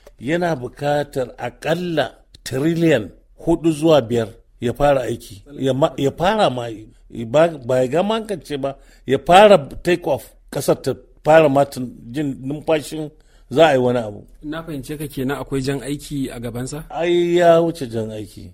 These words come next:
Speaker 1: Shi yasa na ce bukatar da yake yi wadda za mu taimaka sosai 'yan Najeriya shine addu'a da haƙuri.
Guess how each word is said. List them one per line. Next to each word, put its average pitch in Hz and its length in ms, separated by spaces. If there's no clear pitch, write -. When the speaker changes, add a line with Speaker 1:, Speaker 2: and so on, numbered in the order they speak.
Speaker 1:
Shi - 140
yasa 139 240
na 123 100
ce 117 360
bukatar 143 520
da 120 80
yake 123 280
yi 117 320
wadda 113 280
za 135 160
mu 127 180
taimaka 135 500
sosai 151 460
'yan 165 160
Najeriya 160 500
shine 165 380
addu'a 123 500
da 120 140
haƙuri. 135 400